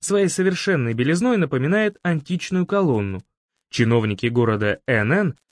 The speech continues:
сравниваются со служителями Фемиды, а председатель с Зевсом. Эти образы перекликаются, рифмуются с центральным римским образом Вергилия,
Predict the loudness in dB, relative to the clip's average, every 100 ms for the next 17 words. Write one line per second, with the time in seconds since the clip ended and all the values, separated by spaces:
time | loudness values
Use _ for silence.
0 | _ 0 2 2 2 2 2 0 0 -2
1 | -2 -2 -2 2 0 2 0 0 0 -2
2 | -2 0 0 -2 -6 -10 _ _ -2 -2
3 | -2 -4 -2 0 0 -2 -4 -4 -6 -2
4 | -2 -2 -8 -12 _ _ _ _ -4 -4
5 | -2 0 0 2 0 -2 -4 -4 -2 -2
6 | -2 0 0 0 -2 -4 0 0 0 0
7 | 0 0 -2 -2 -4 -6 -2 -2 0 0
8 | 2 2 0 2 2 0 -2 -6 -6 -6
9 | 0 0 0 0 0 0 -2 0 0 0
10 | -2